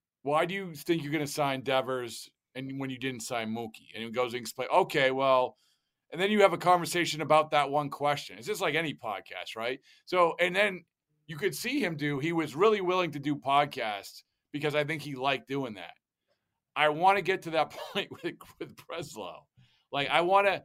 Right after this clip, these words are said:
these are great stories, good stories to have, but I really,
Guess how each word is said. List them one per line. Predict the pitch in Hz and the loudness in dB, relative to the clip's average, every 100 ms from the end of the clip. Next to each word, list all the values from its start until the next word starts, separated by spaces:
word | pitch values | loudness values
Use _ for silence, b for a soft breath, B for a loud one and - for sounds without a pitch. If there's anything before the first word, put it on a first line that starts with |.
| - | -8
these | 185 226 | -2 2
are | 220 | 2
great | 151 202 196 | 4 2 2
stories, | - - 196 185 - | 0 0 2 2 -2
good | 175 156 | -4 -4
stories | - 185 165 | -4 -2 -2
to | 156 | -2
have, | 135 139 165 180 - _ _ _ _ _ _ | 0 2 2 0 -8 _ _ _ _ _ _
but | 170 160 - | 2 2 2
I | 151 185 | 0 0
really, | 190 214 208 | 2 2 2